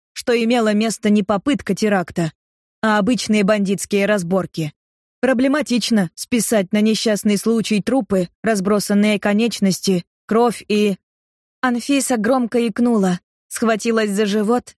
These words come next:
и побледнела. Уж слишком жёсткие аргументы привёл Вер.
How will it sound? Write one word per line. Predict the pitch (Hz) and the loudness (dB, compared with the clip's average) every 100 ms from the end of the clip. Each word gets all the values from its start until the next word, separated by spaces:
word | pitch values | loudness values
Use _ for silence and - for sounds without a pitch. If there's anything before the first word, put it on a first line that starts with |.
| _ | _
и | 240 | -4
побледнела. | 202 208 226 220 202 196 175 165 - _ _ _ _ _ _ _ _ | 0 0 0 2 2 2 0 -2 -6 _ _ _ _ _ _ _ _
Уж | 262 277 | -2 0
слишком | - 285 285 - 277 | 0 0 0 -2 -2
жёсткие | 233 247 202 - 220 | 0 -2 -2 -2 0
аргументы | 214 202 220 214 190 196 | 0 0 0 2 0 -2
привёл | 180 202 196 190 185 | 0 0 2 0 2
Вер. | 190 180 | 0 -2